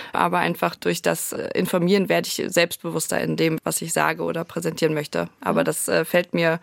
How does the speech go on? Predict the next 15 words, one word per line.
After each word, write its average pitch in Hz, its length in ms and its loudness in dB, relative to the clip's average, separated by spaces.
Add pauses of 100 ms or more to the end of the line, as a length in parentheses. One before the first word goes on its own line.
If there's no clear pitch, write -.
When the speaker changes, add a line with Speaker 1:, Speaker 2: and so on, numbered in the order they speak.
(360)
Speaker 1:
noch 185 360 4
immer 175 220 2
schwer 185 480 2
und 175 200 0
war 170 160 4
auf - 120 -2
jeden 160 140 -2
Fall - 160 0
ein, 170 360 0
ein 170 140 0
sehr 180 140 4
langer 175 240 0
Weg. 156 260 -4 (180)
Speaker 2:
Ah 180 120 -2
ja, 190 260 0